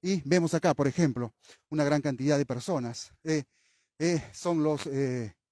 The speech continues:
transportistas que en este momento están bloqueando la carretera Panamericana Norte, Serpentín de Pasamayo. Vamos a dialogar, vamos a tratar de conversar con ellos en estos momentos.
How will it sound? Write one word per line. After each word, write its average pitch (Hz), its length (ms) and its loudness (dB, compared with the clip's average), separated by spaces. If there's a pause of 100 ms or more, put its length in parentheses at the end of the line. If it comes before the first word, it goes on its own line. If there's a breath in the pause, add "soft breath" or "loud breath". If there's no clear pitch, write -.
(640)
transportistas 156 640 -4
que 139 80 -4
en 135 60 0
este 147 160 -2
momento 143 320 2
están 147 200 -4
bloqueando 143 400 -4
la 131 120 -2
carretera 131 580 0 (500)
Panamericana 139 480 0
Norte, 147 280 4
Serpentín 135 480 0
de 139 80 0
Pasamayo. 131 480 -2
Vamos 139 260 0
a 139 80 0
dialogar, 120 540 2 (400)
vamos 131 160 -8
a 131 40 -6
tratar 139 140 2
de 131 80 0
conversar 123 380 0
con 131 160 2
ellos 117 320 2
en 120 80 -4
estos 127 180 -8
momentos. 123 540 -2